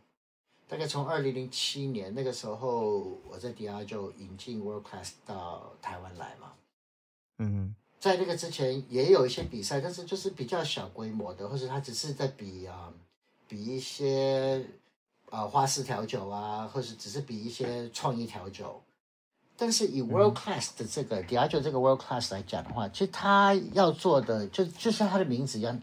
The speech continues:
Speaker 1: 你是要 World Class，就是表示你不，你不只是一个很会做一个很 fancy 的 cocktail 的人，你在各项领域你都要很强，
Speaker 2: 嗯。
Speaker 1: 你也要懂得怎么去跟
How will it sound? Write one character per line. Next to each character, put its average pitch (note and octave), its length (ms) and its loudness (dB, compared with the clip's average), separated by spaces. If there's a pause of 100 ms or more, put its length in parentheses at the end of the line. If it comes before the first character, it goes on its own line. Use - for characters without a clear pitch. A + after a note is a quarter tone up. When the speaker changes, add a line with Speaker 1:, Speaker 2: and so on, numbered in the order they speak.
(320)
Speaker 1:
你 B2+ 120 4
是 G#3 200 6
要 G#3 120 10
World D3+ 360 6
Class， A#2+ 400 -2
就 C#3+ 100 -8
是 C#3 80 -6
表 A2 140 -4
示 C#3 140 -6 (240)
你 G3+ 120 4
不， E3 260 0 (140)
你 C3 120 2
不 B2+ 220 0
只 B2 220 -2
是 C#3 160 -2
一 C3+ 120 2
个 B2+ 200 4
很 A2 340 2
会 C3+ 220 2
做 A#2+ 300 2 (320)
一 C3+ 140 2
个 A2 320 4
很 G2 220 0
fancy B2+ 480 4
的 G2+ 160 -4 (260)
cocktail G#2 480 0
的 F2+ 120 -8
人， F2 200 -8 (880)
你 C3+ 180 4
在 G#3+ 180 8 (120)
各 G3+ 280 10
项 A2 420 2
领 F#2 220 -6
域 A2+ 260 -2 (240)
你 G#2 140 -2
都 D3 260 6
要 B2+ 280 6 (260)
很 F#2+ 220 -6
强， E2+ 200 -8
Speaker 2:
嗯。 A2 60 0
Speaker 1:
你 F3+ 80 4
也 F3+ 60 4
要 D#3+ 120 8
懂 A2+ 220 2
得 A2+ 80 0
怎 G2 140 -6
么 F2 40 -8
去 - 140 -8
跟 A#2 260 -2